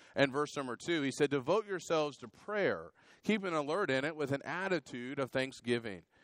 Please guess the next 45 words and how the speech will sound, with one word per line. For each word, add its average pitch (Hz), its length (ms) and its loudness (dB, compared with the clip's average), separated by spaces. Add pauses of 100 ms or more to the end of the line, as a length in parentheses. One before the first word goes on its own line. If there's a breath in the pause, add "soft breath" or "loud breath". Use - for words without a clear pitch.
(180 soft breath)
praying 226 260 6
at 190 100 8
the 151 80 -2
same 165 280 0
time 165 280 2
for 151 180 -4
us 151 160 -2
as 117 140 -12
well, 151 320 6
that 123 140 0
God 165 260 4
will 160 120 -8
open 151 240 -8
to 135 80 2
up, 147 200 4 (120)
open 151 280 -4
to 139 100 -2
us 147 220 4 (260 loud breath)
a 113 100 4
door 170 400 -2
for 160 200 -4
the 131 100 -2
word 156 460 -4
so - 80 -12
that 127 120 4
we 127 120 -4
may 120 180 -2
speak 175 480 -4
forth 160 460 -4 (220 loud breath)
the 131 100 0
mystery 165 520 -2
of 147 140 0
Christ, 151 420 4
for 131 120 -10
which 139 180 -6
I 143 80 6
have 135 120 4
also 170 300 -2
been 165 160 -6
imprisoned. 156 600 -8 (460 loud breath)
Conduct 180 400 10
yourselves 151 460 4
with 135 160 -10
wisdom 151 500 -2
toward 151 380 -6